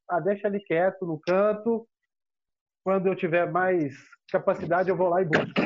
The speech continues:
Mas, normalmente, a gente vai ficar ali escondendo, escondendo, enquanto a gente não conhecer aquilo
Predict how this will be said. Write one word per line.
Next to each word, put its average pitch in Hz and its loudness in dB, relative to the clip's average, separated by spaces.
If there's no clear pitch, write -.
Mas, 170 0
normalmente, 190 0
a 170 -2
gente 190 -2
vai 170 0
ficar 185 -2
ali 180 -4
escondendo, 180 -2
escondendo, 175 -2
enquanto 226 0
a - -4
gente 214 -4
não 208 0
conhecer 196 0
aquilo 160 -2